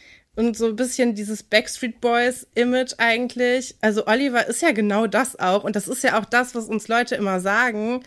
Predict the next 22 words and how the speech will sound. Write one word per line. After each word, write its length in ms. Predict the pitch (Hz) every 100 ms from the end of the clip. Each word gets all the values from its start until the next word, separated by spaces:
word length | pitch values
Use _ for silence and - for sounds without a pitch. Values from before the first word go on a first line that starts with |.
| - - -
wenn 160 | 214 247
die 80 |
sich 260 | 240 233 -
an 140 | 233
die 60 | 208
Serie 380 | 196 233 220 208
erinnern 720 | 180 208 - 226 269 254 311 - _ _ _ -
und 260 | 220 220 214
so 80 |
die 160 | 208 214
ersten 340 | 240 277 - 220
Generationen 600 | 202 196 196 196 208 202
geguckt 360 | 202 277 -
haben, 200 | 208 202
sagen 180 | 208 208
die 100 | 196
immer, 160 | 220 220
„Ja, 200 | 208 214
der 160 | 202
war 160 | 202 196
so 240 | 185 180 -
hot, 280 | 202 165